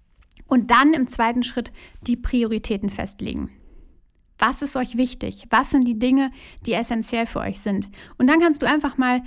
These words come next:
dort, ähm, ja, Anfragen starten, äh, recherchieren im Genauen, was irgendwie der, äh, hochwertige Hochzeitsfotograf kostet, wenn euch die Fotos total wichtig sind, ähm, oder wenn die Location total wichtig ist, dann schaust du einfach mal, was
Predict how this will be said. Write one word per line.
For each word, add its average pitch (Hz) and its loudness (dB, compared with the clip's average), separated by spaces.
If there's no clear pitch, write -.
dort, 254 0
ähm, 240 0
ja, 220 2
Anfragen 254 2
starten, 262 0
äh, 247 -4
recherchieren 247 0
im 233 -2
Genauen, 262 2
was 254 0
irgendwie 247 0
der, 220 -2
äh, - -10
hochwertige 269 -2
Hochzeitsfotograf 247 -4
kostet, 240 -4
wenn 233 0
euch 214 -2
die 220 -6
Fotos 269 -6
total 233 -2
wichtig 247 -2
sind, 240 -2
ähm, 220 -2
oder 233 0
wenn 240 2
die 262 0
Location 269 0
total 240 -4
wichtig 247 -4
ist, 240 -4
dann 233 0
schaust 262 -2
du 233 -4
einfach 240 -2
mal, 233 0
was 240 -4